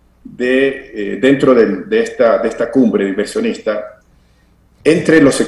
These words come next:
entre privados, para poder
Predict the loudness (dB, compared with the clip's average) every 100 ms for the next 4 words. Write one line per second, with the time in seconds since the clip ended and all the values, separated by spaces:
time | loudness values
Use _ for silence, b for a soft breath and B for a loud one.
0 | 0 -2 2 -2 0 0 4 4 4 0
1 | -8 -20 _ _ _ _ _ _ -4 -2
2 | -2 -2 0 2 0 -2 -14